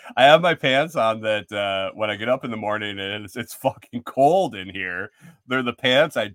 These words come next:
throw on to, uh, to go outside and, and do my morning, do my morning, um, water lawn, my <laughs> morning lawn watering. Um,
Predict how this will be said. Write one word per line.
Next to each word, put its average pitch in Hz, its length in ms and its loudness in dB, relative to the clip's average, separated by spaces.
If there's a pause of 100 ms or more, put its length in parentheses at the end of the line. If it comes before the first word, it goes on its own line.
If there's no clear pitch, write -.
throw 123 260 0
on 113 520 2 (120)
to, 104 380 -6
uh, 90 420 -4
to 107 120 -14
go 107 180 -6
outside 101 680 -2
and, 82 340 -16 (120)
and 82 400 -12
do 92 120 -10
my 87 140 -6
morning, 82 480 -10 (460)
do 95 100 -8
my 90 160 -4
morning, 85 680 -10 (120)
um, 73 400 -10 (460)
water 95 360 -2
lawn, 78 440 -8
my 85 320 -6 (240)
<laughs> 123 260 -8
morning 131 380 4
lawn 110 320 0
watering. 90 480 -4 (720)
Um, 98 540 6